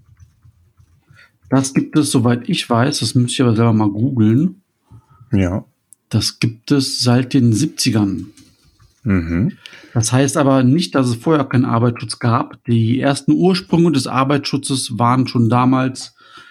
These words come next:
Speaker 1: ähm, zu Zeiten der Industriali-, Industrialisierung, als dann die ersten Dampfkesselmaschinen gefahren worden sind,
Speaker 2: Mhm.
Speaker 1: wurden halt, ähm, Personen ausgebildet, die dann einen halben Tag eine Schulung bekommen haben,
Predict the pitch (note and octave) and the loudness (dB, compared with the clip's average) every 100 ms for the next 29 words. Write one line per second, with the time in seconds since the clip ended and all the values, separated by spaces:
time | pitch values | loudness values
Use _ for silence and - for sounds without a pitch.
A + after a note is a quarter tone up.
0 | - _ - C3+ B2+ B2 B2+ A#2 - C3+ | -20 _ -2 2 4 4 4 0 -2 2
1 | C3+ C3+ C3+ C3+ C3+ B2+ C3+ C3 A#2+ - | 2 2 0 0 0 0 2 0 0 -2
2 | B2+ A#2+ C3 - C3+ C3+ B2 A#2+ - - | 0 2 0 -2 0 2 0 -4 -8 -6
3 | A#2+ A#2+ B2 A2 A#2+ C#3 C#3 C#3+ - - | 0 2 2 2 2 2 2 0 -2 -16
4 | - - - A#2+ A#2 B2 A#2 A#2+ A#2+ - | -20 -20 -10 -4 0 2 2 0 -2 0
5 | A#2+ B2 C3+ - A2+ A2 A2+ A2 G#2 - | 0 2 0 -2 -6 -4 -2 -2 -2 -2
6 | B2+ A#2+ A2+ - G#2+ A2 A2+ A2+ A2+ A2+ | 0 2 0 -4 -2 2 2 2 2 2
7 | A2+ C3+ C#3 - _ _ _ _ _ - | 2 2 -2 -12 _ _ _ _ _ -4
8 | A2 A#2 A#2+ A2+ A#2 A2+ B2 A2 A2 G2+ | 0 2 2 2 0 0 0 2 0 -2
9 | - _ B2 A2+ B2+ C#3 C3 A#2 C3+ B2+ | -10 _ 0 2 2 2 2 0 -2 0
10 | C3+ A#2 B2+ C3 B2 B2+ A#2 A2+ A#2+ A2 | -2 2 2 2 0 0 2 2 0 0
11 | G#2+ A#2+ A#2 B2 A#2+ A#2 A2 - D#3+ C#3+ | 0 0 0 -2 -2 0 -2 0 2 2
12 | C#3 C3+ C#3 C3 B2+ C3 C3+ C3+ | 0 0 2 2 2 2 2 0